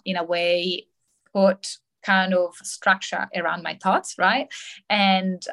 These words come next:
um, it was really interesting also to talk to someone who had such a different kind of story, or was kind of, you know, working in an industry that was completely different from mine. And so I left the walk feeling, you know, energized, feeling driven, uh, feeling refreshed as well.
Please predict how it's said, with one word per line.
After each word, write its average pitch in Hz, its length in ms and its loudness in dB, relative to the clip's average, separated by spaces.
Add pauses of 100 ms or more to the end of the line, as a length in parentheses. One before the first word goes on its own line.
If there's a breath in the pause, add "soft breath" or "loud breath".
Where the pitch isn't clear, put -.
(120)
um, 180 680 2
it 240 80 0
was 233 220 2
really 277 320 0
interesting 240 500 0
also 190 280 0
to 180 420 0
talk 196 160 -2
to 196 100 -6
someone 185 380 2
who 185 60 -4
had 180 220 2
such - 280 -2
a 170 60 -2
different 170 560 -8
kind 165 160 4
of 165 180 -2 (100)
story, 180 680 6
or 180 80 2
was 170 240 0
kind 170 180 0
of, 165 80 -6
you 170 80 -4
know, 165 80 -6
working 170 460 2
in 165 80 -2
an 165 160 0
industry 175 400 -2
that 160 100 2
was 160 160 0
completely 165 400 0
different 160 400 -2
from - 220 -4
mine. 156 360 2 (440 loud breath)
And 196 100 8
so 202 100 6
I 196 60 8
left 233 400 2
the 262 120 -2
walk 190 420 2 (120)
feeling, 175 540 -4
you 196 80 -2
know, 180 220 -2
energized, 185 800 0
feeling 185 260 -4
driven, 170 600 2 (300 loud breath)
uh, 175 420 2
feeling 302 360 -2
refreshed 196 560 -2
as 302 160 -6
well. 302 320 2